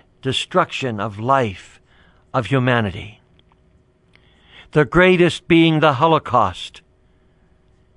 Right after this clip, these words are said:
the persecution of the Jewish people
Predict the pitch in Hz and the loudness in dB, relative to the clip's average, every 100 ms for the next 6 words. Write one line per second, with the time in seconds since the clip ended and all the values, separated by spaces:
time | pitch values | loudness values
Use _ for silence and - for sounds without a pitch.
0 | _ _ _ _ 139 131 - 180 - 165 | _ _ _ _ -6 0 2 2 0 -2
1 | - - 190 - 135 107 85 87 _ _ | -4 0 2 2 -2 -4 -6 -12 _ _
2 | _ _ _ _ _ _ _ _ _ _ | _ _ _ _ _ _ _ _ _ _
3 | 143 123 143 110 165 175 - - 165 - | -8 -2 -2 0 2 2 -2 -4 -4 -2
4 | 107 87 | -4 -6